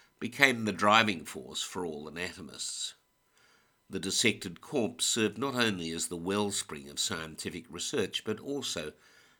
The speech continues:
as the battleground where philosophers debated the origins, structure, and importance of man. For devout dissectors, the human body was the arena, not only to discern a cognitio sui,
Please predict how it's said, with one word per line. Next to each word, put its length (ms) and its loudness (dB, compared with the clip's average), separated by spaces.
as 220 -6
the 80 0
battleground 840 2
where 140 -6
philosophers 800 -4
debated 640 -8
the 100 -6
origins, 760 -8
structure, 880 -4
and 200 -8
importance 840 -2
of 140 -14
man. 500 -4
For 140 -4
devout 520 6
dissectors, 840 0
the 100 -6
human 480 0
body 380 -2
was 240 -4
the 180 -2
arena, 580 0
not 220 0
only 320 2
to 180 -4
discern 560 2
a 80 -6
cognitio 840 -2
sui, 600 2